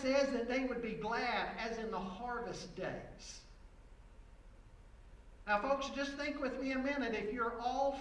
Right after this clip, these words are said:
farmers and you're depending on your crops to come in to be able to support your family, when harvest days come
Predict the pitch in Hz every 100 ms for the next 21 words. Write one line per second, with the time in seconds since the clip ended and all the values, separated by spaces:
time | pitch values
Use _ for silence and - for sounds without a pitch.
0 | 277 269 285 277 220 208 208 190 226 269
1 | 262 233 233 - 285 285 233 214 208 208
2 | 214 214 214 208 208 262 277 269 - 220
3 | 226 226 202 240 254 214 185 190 - -
4 | 262 247 247 233 220 214 214 226 226 233
5 | 233 233 214 196 196 240 240 220 175 -
6 | - - 233 220 - 320 359 349 - -
7 | 269 247 233 - - 277 247 214